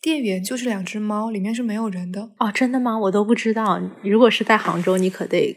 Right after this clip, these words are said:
Speaker 2: 告诉我是什么。
Speaker 1: 但，但我忘了是在杭州还是广州。他就说他去一家很有趣的书店，然后那个书店里面常年会躺着两只猫，然后那个猫就是会躺在收银台那边，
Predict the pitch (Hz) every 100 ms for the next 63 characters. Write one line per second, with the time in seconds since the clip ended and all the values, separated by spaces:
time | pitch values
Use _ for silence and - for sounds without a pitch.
0 | - 208 196 - 185 - 170 214 208 160
1 | - 330 339 392 339 226 277 330 330 247
2 | - 302 285 226 190 196 233 240 202 190
3 | 247 220 185 170 202 202 285 330 311 294
4 | 285 285 294 320 269 226 240 240 214 190
5 | 196 233 226 202 - - 247 208 - 254
6 | 294 - - - - 190 226 262 269 240
7 | - 277 294 262 202 196 196 185 - 196
8 | 240 220 247 240 196 196 196 185 190 214
9 | 214 226 240 - - - 202 233 262 247
10 | 226 240 247 247 247 254 262 240 202 202
11 | 196 262 247 233 175 175 196 190 185